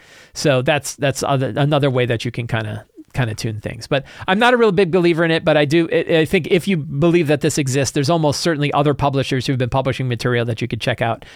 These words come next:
that can help fix that problem. Duncan C says, "I have a recurring problem. I enjoy running one-shots, sometimes to introduce new players, try new systems, test out new books,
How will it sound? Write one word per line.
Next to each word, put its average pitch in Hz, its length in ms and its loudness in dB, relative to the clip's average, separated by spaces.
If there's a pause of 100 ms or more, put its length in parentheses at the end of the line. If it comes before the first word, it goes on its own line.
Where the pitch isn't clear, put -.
(100)
that 135 120 0
can 135 100 -2
help 117 300 -4 (180)
fix - 500 -8
that 107 280 -6 (140)
problem. - 360 -8 (800)
Duncan 220 320 0
C 226 300 0
says, 180 320 2
"I 175 80 2
have 190 100 2
a 190 60 4
recurring 202 500 2
problem. 185 480 2
I 156 120 0
enjoy 175 260 2
running 190 300 2
one-shots, 160 480 -2
sometimes 180 420 0
to 185 80 -2
introduce 156 380 0
new 151 80 0
players, 165 420 2
try 175 180 0
new 165 120 0
systems, 147 400 -2
test - 240 -2
out 160 100 0
new 143 140 2
books, 139 260 0